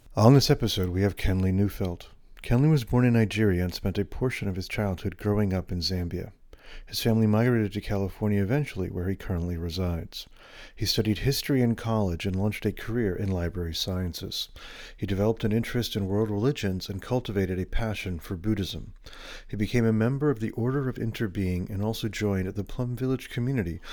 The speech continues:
founded by Thich Nhat Hanh shortly after September eleventh, two thousand one.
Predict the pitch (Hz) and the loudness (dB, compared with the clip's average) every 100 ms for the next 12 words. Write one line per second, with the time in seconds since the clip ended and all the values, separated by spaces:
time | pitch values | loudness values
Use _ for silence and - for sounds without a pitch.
0 | - - - 139 143 98 101 - - - | -16 -8 0 2 2 2 0 -2 -6 -4
1 | 123 110 95 123 104 92 - - - - | 0 0 0 0 -2 -4 -8 -16 -18 -14
2 | - - 127 127 110 101 92 101 92 98 | -6 -2 0 0 0 -2 -2 -4 -4 -8
3 | - 107 101 104 92 87 82 82 - 92 | -6 -4 0 0 0 -2 -4 -8 -8 -6
4 | 92 85 82 85 85 78 | -4 -6 -4 -4 -4 -4